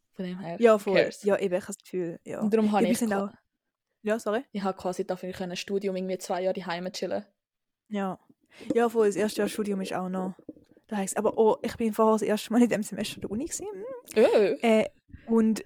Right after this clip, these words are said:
Speaker 2: nachher hat er einfach so gesagt, ich habe noch nie eine Closed Book Prüfung gehabt, weil eben Corona ist alles,
Speaker 1: Ja, voll.
Speaker 2: wir haben ja immer daheim gewesen, so.
Speaker 1: Privilege
Speaker 2: Und er so,
Speaker 1: und
Speaker 2: "Ja."
Speaker 1: so.
Speaker 2: Ja, mega. Und er so, "Ja, es wird eine Closed Book Prüfung, äh, und Literaturtexte sind auch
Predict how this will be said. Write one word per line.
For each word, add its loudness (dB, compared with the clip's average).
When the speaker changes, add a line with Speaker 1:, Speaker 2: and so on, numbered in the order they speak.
Speaker 2:
nachher 4
hat 2
er 4
einfach -2
so -2
gesagt, -6
ich -4
habe 2
noch 2
nie 2
eine 2
Closed 0
Book -4
Prüfung -2
gehabt, 0
weil 4
eben 4
Corona 4
ist -4
alles, 2
Speaker 1:
Ja, 0
voll. 0
Speaker 2:
wir 0
haben -4
ja -6
immer -2
daheim -2
gewesen, -10
so. 2
Speaker 1:
Privilege 8
Speaker 2:
Und 8
er 10
so, 0
Speaker 1:
und 0
Speaker 2:
"Ja." 6
Speaker 1:
so. -8
Speaker 2:
Ja, 4
mega. -2
Und 0
er 4
so, 2
"Ja, 4
es -2
wird 2
eine -8
Closed -4
Book -6
Prüfung, 0
äh, 6
und -4
Literaturtexte -2
sind -6
auch 2